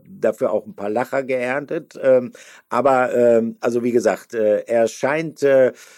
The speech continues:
zumindest, äh, wenn es darum geht, Prioritäten zu setzen, äh, jetzt mal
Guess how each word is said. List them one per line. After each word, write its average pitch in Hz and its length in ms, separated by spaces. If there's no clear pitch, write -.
zumindest, 160 680
äh, 127 380
wenn 127 80
es 131 140
darum 123 280
geht, 131 300
Prioritäten 131 800
zu - 180
setzen, 123 680
äh, 113 260
jetzt 123 480
mal 123 360